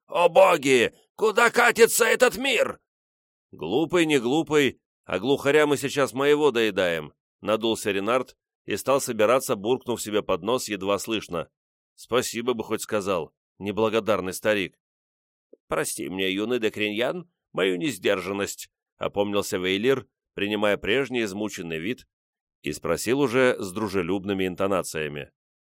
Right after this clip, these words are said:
«Ты правда ничего не знаешь об иных, древних богах и служителях их, друидах?»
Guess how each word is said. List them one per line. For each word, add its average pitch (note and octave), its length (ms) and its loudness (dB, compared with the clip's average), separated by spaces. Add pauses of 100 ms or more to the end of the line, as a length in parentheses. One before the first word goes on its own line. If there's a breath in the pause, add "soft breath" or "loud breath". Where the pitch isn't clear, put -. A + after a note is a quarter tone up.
(360)
«Ты C3+ 260 -4
правда F3 460 0
ничего A3+ 340 -2
не F3+ 160 0
знаешь G#2 440 -2
об A#2 260 -2
иных, B2+ 420 -2 (220)
древних A#2 500 0
богах F2 500 -2
и A#2+ 60 -2
служителях A2+ 680 -4
их, - 480 -8
друидах?» F#2 760 -4